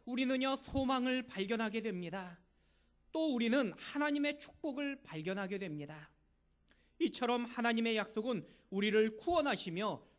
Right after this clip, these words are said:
축복하며 또 희망을 주시는 것입니다. 하지만 중요한 것은요, 그 약속의 축복이 내 축복이 되기 위해서는 먼저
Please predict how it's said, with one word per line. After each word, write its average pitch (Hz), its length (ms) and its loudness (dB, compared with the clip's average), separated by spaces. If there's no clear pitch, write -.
축복하며 175 1080 -6
또 311 140 -2
희망을 277 560 0
주시는 196 380 -4
것입니다. 156 600 -10
하지만 202 380 0
중요한 180 380 -2
것은요, 156 540 -6
그 294 460 -4
약속의 226 520 -4
축복이 180 640 -6
내 180 320 -6
축복이 247 640 -10
되기 185 360 -8
위해서는 151 600 -8
먼저 127 640 -10